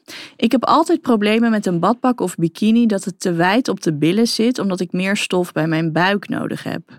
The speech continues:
Ik heb een dikke buik en sinds twee jaar een stoma en het zakje neemt ook ruimte in.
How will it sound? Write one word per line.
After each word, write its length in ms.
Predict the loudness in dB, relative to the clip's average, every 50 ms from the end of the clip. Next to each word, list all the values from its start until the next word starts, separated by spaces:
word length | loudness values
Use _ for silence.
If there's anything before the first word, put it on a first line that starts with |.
| _ _ -20 -20 -20 -16 _
Ik 120 | -6 -2 -2
heb 140 | 0 0
een 120 | 0 0 0
dikke 260 | 0 0 0 0 0
buik 320 | 2 2 2 2 0 0
en 80 | -2 -4
sinds 300 | -4 -4 -4 -4 -4 -4
twee 240 | -4 -2 0 0 0
jaar 180 | 0 0 -2
een 60 | -2 -2
stoma 640 | -4 -4 -4 -2 -2 0 0 0 0 -2 -2 -2
en 100 | -2 -2
het 120 | -4 -4 -4
zakje 380 | -4 -2 -2 -2 -2 -4 -4 -2
neemt 280 | -2 0 0 0 -2
ook 160 | -2 -4 -4 -4
ruimte 420 | -4 -4 -2 -2 -2 -4 -4 -6
in. 300 | -6 -4 -4 -4 -6 -8